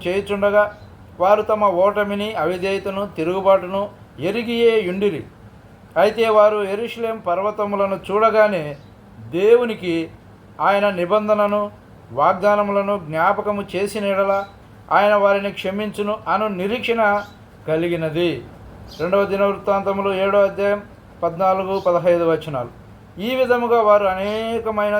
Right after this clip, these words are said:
దేవుని వాగ్దానములను జ్ఞాపకము చేసుకొనిరి. యెరూషలేం చుట్టూనున్న ఆ పర్వతములను చూడగానే వారు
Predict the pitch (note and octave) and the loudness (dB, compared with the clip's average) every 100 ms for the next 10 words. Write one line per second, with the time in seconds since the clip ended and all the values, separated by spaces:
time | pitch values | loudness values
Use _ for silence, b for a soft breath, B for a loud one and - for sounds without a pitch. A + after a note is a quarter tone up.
0 | E3+ F3 G3+ G#3+ G3 E3+ F3 F3 F#3+ F#3+ | -2 -2 -2 -2 2 2 2 0 -2 -2
1 | F#3+ F#3+ F#3+ F#3+ - - - D3+ F3 G3+ | -2 -2 -4 -8 -20 -20 -14 -4 0 0
2 | G3 G3+ - G3 G#3 - A3+ F3+ - - | -2 -6 -4 -4 -4 -4 -2 -2 -6 -16
3 | - - - - D#3+ G#3 G3 A3 G#3+ F#3 | -20 -20 -18 -2 0 0 0 0 0 -2
4 | G3 G#3 G3+ G3+ G#3 D#3 D#3+ E3 E3+ G3+ | -4 -2 -2 0 0 2 0 2 2 2
5 | G#3+ G#3+ G#3 G#3 G#3 F#3+ G#3+ G#3+ G#3+ F#3+ | 0 -2 -2 -4 -4 -2 2 4 4 2
6 | C#3 - - - - - C3 E3 E3 | -6 -10 -20 -20 -20 -10 2 4 4